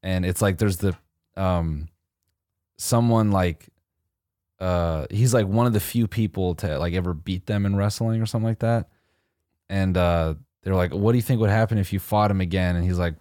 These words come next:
"He'd probably lose." And, like, he, like, linked a picture of him number one on the podium, and it was, like, Jake was, like, standing next to him, uh, like, as number two.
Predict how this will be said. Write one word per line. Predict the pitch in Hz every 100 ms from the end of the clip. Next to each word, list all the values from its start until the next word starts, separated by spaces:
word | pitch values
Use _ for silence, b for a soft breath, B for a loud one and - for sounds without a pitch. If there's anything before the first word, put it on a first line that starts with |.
| -
"He'd | 101 -
probably | 98 92 87
lose." | 87 92 98 104 101
And, | 90
like, | 87
he, | 104
like, | 92 82
linked | 85 95 92
a |
picture | 85 104 92 95 90
of |
him | 82 90 87 80 - _
number | 92 92 90
one | 90 92 92
on | 87
the |
podium, | 78 95 92 87 82 82
and |
it | 85
was, | 80 82
like, | 82 76 b b 85
Jake | 90 90 -
was, | 87
like, | 82
standing | - 92 85
next | 82 80 -
to | 85
him, | 76 76 76 -
uh, | 82
like, | 82 78
as | 85 80
number | 82 76
two. | 76 - 76 -